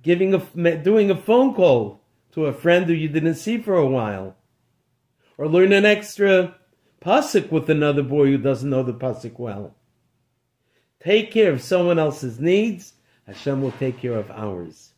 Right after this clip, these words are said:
And since this year is Hakhel,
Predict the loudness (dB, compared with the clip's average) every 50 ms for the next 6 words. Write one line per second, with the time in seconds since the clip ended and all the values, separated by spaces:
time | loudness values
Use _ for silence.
0 | _ _ _ _ _ _ -20 -20 _ _ _ _ _ -8 -8 -8 -4 0 0 0
1 | 0 0 -6 -12 -20 _ _ _ _ _ _ _ _ _ _ -2 -2 -2 -2 -4
2 | -4 -2 2 2 2 2 0 -2 -6 -4 -2 -2 -2 -4 -6 -8 -8 -8 -8 -12
3 | -14